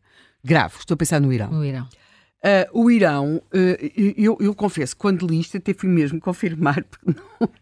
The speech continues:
Speaker 1: tinha alguma dificuldade. O Irão te-, teve no ano dois mil e vinte e três uma, uma inflação entre os trinta e os cinquenta por cento. Ah,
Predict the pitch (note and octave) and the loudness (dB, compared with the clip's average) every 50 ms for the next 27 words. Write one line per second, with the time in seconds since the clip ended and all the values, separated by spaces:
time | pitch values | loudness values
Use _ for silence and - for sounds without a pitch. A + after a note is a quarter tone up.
0 | _ _ _ _ _ D#4+ G4+ - - - - - E4 F#4 F#4 E4+ B3 G#3 G#3+ A3 | _ _ _ _ _ -20 -20 -20 -20 -10 -2 2 4 4 6 4 2 2 0 -2
1 | G#3 G#3 F3+ - G3 G3+ F#3 - - B3 B3 B3 A3+ F3+ C3 B2 B2+ D#3 - - | -2 -2 -4 -6 -4 -4 -4 -2 0 2 4 4 4 4 2 2 0 -4 -8 -12
2 | - - - - _ _ _ - A3 G3+ E3 C#3+ D#3+ F#3+ G3 F3+ C#3+ C3+ D3 D3+ | -18 -20 -20 -20 _ _ _ 0 2 2 2 2 0 2 2 2 2 2 2 0
3 | F#3+ G3 E3 E3 D3 C3+ D3 D3 E3+ F3+ - E3+ D3+ - - C3+ B2 B2 B2 D3+ | 0 0 0 0 -2 -2 -2 -2 -2 -4 -4 -6 -8 -8 -6 -4 -2 -2 0 0
4 | E3+ F3+ F3 E3+ - - - _ _ - - E3 E3+ F3 E3 D#3+ D#3 D3+ D#3+ D#3 | 2 2 2 2 0 -4 -10 _ _ -6 -4 -2 0 2 2 0 0 0 -2 -4
5 | - - E3+ D3+ C#3+ - - C3+ A#2+ A#2+ B2+ C3+ - - - - - _ _ _ | -2 0 0 0 0 -2 -4 -4 -4 -4 -4 -8 -12 -18 -20 -20 -20 _ _ _
6 | - A3 A3+ G#3 - A3 F#3+ - - - - G3+ G3 F3+ F3 E3+ - G3 A3 G#3 | -2 0 0 0 0 -4 -6 -6 -4 0 2 4 4 4 4 2 2 0 0 0
7 | - - A#3 A3 - A3 G#3+ - A3 - - - - - - B3 A3+ G#3+ G3+ G3 | -2 -2 -2 0 0 0 0 -2 -4 -6 -8 -6 -4 -2 0 0 0 0 -2 -4
8 | - F#3+ F3+ _ _ _ _ _ _ _ _ _ _ _ _ _ _ _ _ _ | -10 -16 -20 _ _ _ _ _ _ _ _ _ _ _ _ _ _ _ _ _
9 | _ _ _ _ _ - E3 F3 E3+ E3 D#3+ D#3+ D#3 D#3 D3+ D3 D3 C#3+ C#3+ C3+ | _ _ _ _ _ 0 2 2 4 2 2 2 0 0 2 2 2 2 0 0
10 | A2 F2+ | -2 -4